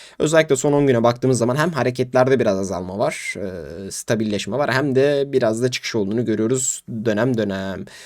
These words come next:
fonlardan. Tabii ki de olabilir ama zaten buradaki fonlar E T F, fon, E T F'ler, e, Bitcoin ve Ethereum üzerine olduğu için, e, Bitcoin zaten doğru düzgün düşmüyor. E,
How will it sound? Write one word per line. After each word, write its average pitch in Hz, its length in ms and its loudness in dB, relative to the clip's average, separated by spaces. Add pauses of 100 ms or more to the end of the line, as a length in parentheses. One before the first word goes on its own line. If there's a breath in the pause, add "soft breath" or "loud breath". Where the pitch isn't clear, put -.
fonlardan. 98 540 -4
Tabii 202 180 0
ki 127 100 -6
de 143 40 2
olabilir 127 340 2
ama 170 260 0 (360 loud breath)
zaten 123 480 0
buradaki 156 300 -2
fonlar 131 580 0 (240)
E 127 180 -2
T 147 220 2
F, - 0 -
fon, 135 440 -4
E 127 160 -4
T 135 160 6
F'ler, 131 440 0
e, 95 400 -8
Bitcoin 127 460 0
ve 110 80 0
Ethereum 131 360 0
üzerine 123 260 2
olduğu 143 140 0
için, - 300 -4 (320 soft breath)
e, 139 80 0
Bitcoin 147 300 2
zaten 131 340 0
doğru 101 200 2
düzgün 95 300 -8
düşmüyor. 92 580 -6 (440 soft breath)
E, 101 60 -4